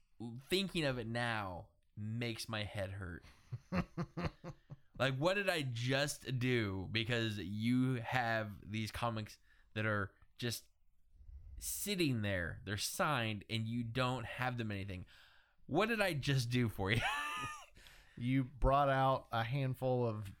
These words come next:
Speaker 2: bags and boards and demanded that I put them in them. <laughs>
Speaker 1: Because that's what you should do. <laughs>
Speaker 2: Yeah.
Speaker 1: All of my comics, except for the ones that aren't, uh, are bagged and boarded.
Speaker 2: <laughs> All
Speaker 1: Like,
Speaker 2: of them except the ones that aren't.
Speaker 1: Yeah, well, they're, uh,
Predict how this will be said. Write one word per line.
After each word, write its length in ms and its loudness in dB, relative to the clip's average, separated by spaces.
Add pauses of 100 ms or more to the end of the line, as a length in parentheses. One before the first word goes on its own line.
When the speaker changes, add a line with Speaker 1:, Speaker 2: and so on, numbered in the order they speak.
(120)
Speaker 2:
bags 360 2
and 120 -2
boards 400 0
and 120 -2
demanded 500 -2
that 120 -2
I 80 -2
put 240 2
them 160 -2
in 140 -2
them. 320 0
<laughs> 1200 -16
Speaker 1:
Because 340 2
that's 180 0
what 120 -2
you 100 0
should 340 -2
do. 480 4
<laughs> 40 -4 (300)
Speaker 2:
Yeah. 240 -4 (560)
Speaker 1:
All 220 4
of 40 -2
my 140 0
comics, 380 -2 (160)
except 260 -4
for 60 -10
the 60 -6
ones 200 -4
that 80 -2
aren't, 240 -4 (560)
uh, 180 6 (200)
are 180 4
bagged 340 2
and 200 2
boarded. 420 0 (160)
Speaker 2:
<laughs> 180 -10
All 120 4
Speaker 1:
Like, 160 6
Speaker 2:
of 60 0
them 120 0
except 500 -4
the 60 -8
ones 220 -2
that 80 -6
aren't. 360 -10
Speaker 1:
Yeah, 180 0
well, 220 2
they're, 340 2
uh, 80 -2